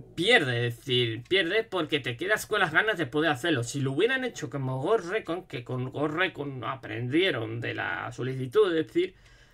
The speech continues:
de poder hacerlas tú solo, decir,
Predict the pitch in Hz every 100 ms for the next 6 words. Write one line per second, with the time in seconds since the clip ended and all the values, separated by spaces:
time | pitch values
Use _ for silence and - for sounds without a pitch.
0 | - 135 165 - 120 180 220 - - 220
1 | 147 - - - - - - - 240 -
2 | 220 196 156 190 202 -